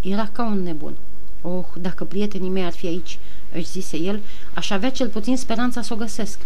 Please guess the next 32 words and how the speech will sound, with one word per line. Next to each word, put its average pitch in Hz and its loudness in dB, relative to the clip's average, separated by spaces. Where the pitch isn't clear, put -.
dar 202 0
cine 294 0
știe 247 0
ce-o 220 -2
fi 208 0
și 190 0
cu - 0
ei." 175 0
Era 247 0
aproape 269 0
de 214 0
miezul 208 0
nopții. 170 0
Trebuia 160 0
să-l 185 0
găsească 170 0
pe 175 0
Planchet. 214 0
Bătu 208 0
pe 269 0
rând 226 0
la 196 0
ușa 202 0
tuturor 208 0
cârciumilor 185 0
la 170 -2
care 180 0
zărea 180 -2
un 202 0
strop 196 0
de 196 0
lumină. 185 0